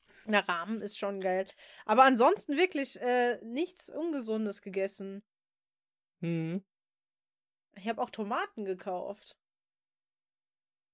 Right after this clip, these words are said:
Speaker 2: Mhm.
Speaker 1: Magst du nicht?
Speaker 2: Doch, doch.
Speaker 1: Also ich hab schon ein bisschen was anderes gegessen. Ich hab überbackenen Camembert noch gegessen zwischendurch. Eine Pizza hab ich mal gegessen.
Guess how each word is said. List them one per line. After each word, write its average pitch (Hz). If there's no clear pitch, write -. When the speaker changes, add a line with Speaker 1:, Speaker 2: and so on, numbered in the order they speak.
Speaker 2:
Mhm. 143
Speaker 1:
Magst 269
du 214
nicht? 269
Speaker 2:
Doch, 190
doch. 196
Speaker 1:
Also 220
ich 277
hab 311
schon 269
ein -
bisschen 311
was 233
anderes 220
gegessen. 220
Ich 220
hab 208
überbackenen 208
Camembert 262
noch 262
gegessen 247
zwischendurch. 233
Eine 196
Pizza 254
hab 240
ich 233
mal 226
gegessen. 226